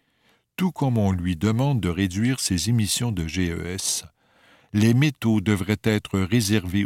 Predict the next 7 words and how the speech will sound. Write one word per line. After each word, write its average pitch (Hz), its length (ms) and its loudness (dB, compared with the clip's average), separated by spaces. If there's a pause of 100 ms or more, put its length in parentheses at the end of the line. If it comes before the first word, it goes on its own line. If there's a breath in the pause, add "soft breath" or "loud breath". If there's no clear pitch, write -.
aux 95 180 2
usages 104 600 0
alors 95 340 -2
déterminés 98 760 0
comme 113 240 -2
étant 113 360 -2
essentiels. 87 720 -4